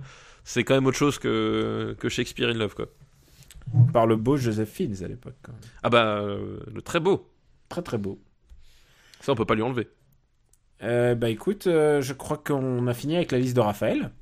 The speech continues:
Speaker 1: Bah oui, merci Raphaël pour ta première liste.
Speaker 2: On va faire une autre liste qui s'appelle, euh, enfin, d'abord, je vais te dire d'abord le nom. Une liste qui nous est envoyée par Jérémy Cochet.
Speaker 1: Merci Jérémy Cochet pour ta liste.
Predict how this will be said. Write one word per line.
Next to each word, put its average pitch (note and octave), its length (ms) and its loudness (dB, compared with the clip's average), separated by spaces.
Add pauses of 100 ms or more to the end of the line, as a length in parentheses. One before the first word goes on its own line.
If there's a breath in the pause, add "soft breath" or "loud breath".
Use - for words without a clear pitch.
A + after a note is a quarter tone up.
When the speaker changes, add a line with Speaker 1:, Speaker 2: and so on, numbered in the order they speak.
(280)
Speaker 1:
Bah B2 220 6
oui, C#3+ 160 4
merci D3 240 -2
Raphaël D3 260 0
pour A#2 160 -6
ta G#2+ 160 -4
première C#3 400 -2
liste. - 340 -6 (420 soft breath)
Speaker 2:
On C3 80 -2
va D3 100 4
faire E3 240 4
une C#3+ 140 2
autre G3 260 4
liste - 400 -2
qui C#3 100 -10
s'appelle, C3+ 520 -2 (420)
euh, A#2+ 680 0
enfin, C#3 200 0
d'abord, F3+ 340 4
je B2+ 100 -8
vais C#3 60 -2
te C3 60 -8
dire C3 140 0
d'abord A#2+ 200 0
le A#2 100 0
nom. F#3 180 -2 (360)
Une C3+ 160 -6
liste G#3+ 200 -4
qui E3 100 -6
nous C3 100 -2
est C3 40 4
envoyée B2 200 2
par G#2+ 320 -4
Jérémy D3 400 0
Cochet. G#2+ 400 -4 (460)
Speaker 1:
Merci C#3 400 2
Jérémy A#2 300 2
Cochet G#2+ 280 0
pour G2 160 -10
ta G2+ 100 -4
liste. - 380 -8